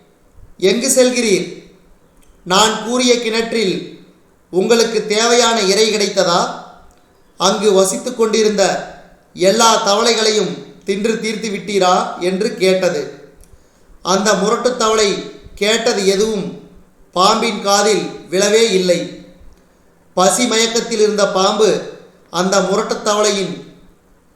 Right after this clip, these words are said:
உடம்பின் மேல் ஆசைப்பட்டு ஒரு, ஒரே பாய்ச்சலாக பாய்ந்து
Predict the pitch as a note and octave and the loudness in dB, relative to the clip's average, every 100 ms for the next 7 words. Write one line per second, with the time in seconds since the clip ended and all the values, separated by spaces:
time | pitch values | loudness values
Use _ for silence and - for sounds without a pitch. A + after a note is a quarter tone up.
0 | - F3+ A#3 A3+ A3 G#3+ A3+ G3+ G3+ A#3 | -4 0 2 2 0 0 2 4 2 0
1 | A3 A3 G#3 A#3 F3 - - - - _ | -4 -4 -2 0 0 -2 -10 -20 -20 _
2 | - E3+ G3 G#3+ G#3+ - - E3 A3 B3+ | -6 2 4 4 2 -8 -6 0 6 6
3 | B3+ G3+ A3 - A3 G#3+ G#3 F3+ G3 G#3 | 6 2 0 2 2 2 0 0 2 2
4 | G#3 F#3+ C#3+ - | 0 -2 -2 -8